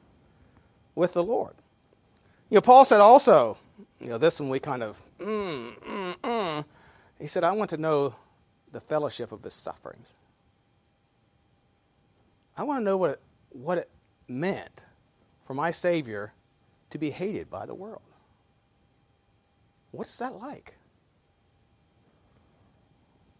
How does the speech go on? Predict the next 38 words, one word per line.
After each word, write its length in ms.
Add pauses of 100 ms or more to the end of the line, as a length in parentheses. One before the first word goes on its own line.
(880)
You 60
know, 80
in 40
Second 260
Corinthians 380
four, 300
verses 280
ten 140
and 80
eleven, 300
he 160
would 120
say, 360
"Always 480
bearing 320
about 300
in 80
the 60
body 320
the 120
dying 400
of 60
the 60
Lord 240
Jesus, 460
that 140
the 60
life 260
also 280
of 80
Jesus 360
might 160
be 80
made 200
manifest 480
in 80
our 120
body. 360